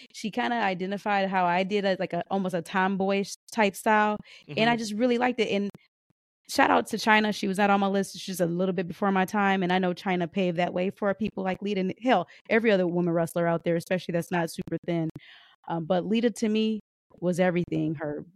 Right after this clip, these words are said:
Speaker 1: how she would come out when she got down with Jeff and Matt, even in her little escapades with Edge. Ugh. But Lita was always my girl. I'm like, "This is a badass." She w-, she would fight. She got in fights with guys too. You know, she did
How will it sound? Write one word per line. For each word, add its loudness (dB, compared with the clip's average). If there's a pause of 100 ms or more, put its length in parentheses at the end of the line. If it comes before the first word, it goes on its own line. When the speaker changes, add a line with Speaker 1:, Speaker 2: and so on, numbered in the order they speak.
(200)
Speaker 1:
how -4
she -8
would -6
come -4
out 0
when -4
she -8
got -2
down 0
with -4
Jeff -2
and -4
Matt, -4 (760)
even 2
in 2
her 2
little -4
escapades -4
with -4
Edge. 0
Ugh. -2 (500)
But 2
Lita 4
was 0
always 2
my -4
girl. -2
I'm -4
like, -4
"This -8
is -8
a -4
badass." -2
She -8
w-, -6
she -4
would -8
fight. 2
She -2
got 4
in 0
fights 0
with -2
guys 2
too. 2 (800)
You -4
know, -2
she -4
did 0